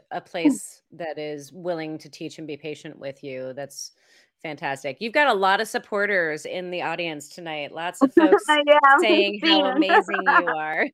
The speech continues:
Speaker 1: <laughs>
Speaker 2: <laughs>
Speaker 1: That's awesome.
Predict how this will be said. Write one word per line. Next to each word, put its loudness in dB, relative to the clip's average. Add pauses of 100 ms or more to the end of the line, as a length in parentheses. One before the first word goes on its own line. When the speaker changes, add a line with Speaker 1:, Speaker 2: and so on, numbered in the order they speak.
Speaker 1:
<laughs> 2 (720)
Speaker 2:
<laughs> -6
Speaker 1:
That's -12
awesome. -14